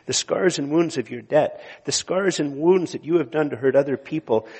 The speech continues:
But you have your sh-, armor and you have your castle and you have your moat and you have your strength. And everybody is around you is just trying to tell you better ways to fix your armor, better ways to make the moat stronger, better ways to sharpen your sword,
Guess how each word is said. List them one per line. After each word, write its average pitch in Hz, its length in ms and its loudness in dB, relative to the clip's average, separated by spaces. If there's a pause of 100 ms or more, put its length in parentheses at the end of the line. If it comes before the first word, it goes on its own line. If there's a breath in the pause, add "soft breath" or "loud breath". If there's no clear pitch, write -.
(160 loud breath)
But 139 180 2
you 190 140 4
have 185 360 2
your 165 120 6
sh-, - 260 -4
armor 175 380 4
and 131 240 2
you 165 140 4
have 165 340 -2
your 156 140 2
castle 156 500 -2
and 120 100 -6
you 165 140 6
have 165 320 0
your 160 140 2
moat 151 420 4
and 123 140 -4
you 165 140 4
have 170 280 -2
your 160 140 0
strength. - 580 -2 (380 loud breath)
And 123 180 2
everybody 196 480 4
is 170 100 4
around 175 380 2
you 160 100 2
is 139 100 2
just 170 180 0
trying 180 240 -2
to 165 80 2
tell 175 160 2
you 156 140 2
better 185 300 4
ways 180 360 4
to - 100 -10
fix - 400 0
your 175 120 -4
armor, 170 340 2
better 190 280 2
ways 180 300 2
to 165 120 -4
make 180 260 0
the 170 80 -6
moat 175 280 2
stronger, 117 460 0
better 196 320 4
ways 185 360 4
to 117 120 -6
sharpen 208 480 0
your 175 140 2
sword, 185 400 2